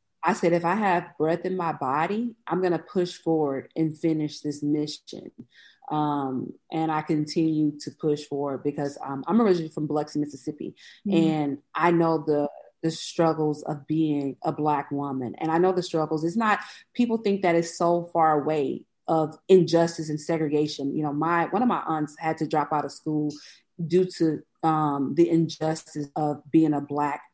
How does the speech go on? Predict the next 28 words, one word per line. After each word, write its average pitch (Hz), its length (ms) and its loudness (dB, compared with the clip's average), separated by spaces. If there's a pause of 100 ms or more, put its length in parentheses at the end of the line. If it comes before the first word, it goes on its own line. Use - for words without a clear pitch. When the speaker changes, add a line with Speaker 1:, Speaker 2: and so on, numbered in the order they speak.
(340)
Speaker 1:
woman, 156 600 0 (220)
girl 160 560 2
in 160 140 4
Mississippi. - 680 -4 (200)
Speaker 2:
Mm-hmm. 185 140 0
Speaker 1:
So 170 320 4
I 175 200 4
knew 165 300 4 (160)
for 160 140 0 (140)
them, 160 500 2
I 156 80 -4
had 147 260 -2
to - 80 -14
keep - 240 -14
pushing 147 220 -6
forward. 139 300 -6
My 156 120 0
mom, 143 460 -4
my 151 140 -2
grandmother, 147 720 -2 (340)
you 160 140 4
know, 143 500 -2
uh, 143 140 -2
my 151 140 0
grandmother's 165 420 2
still 151 220 -2
alive. 147 340 0
She's - 180 -10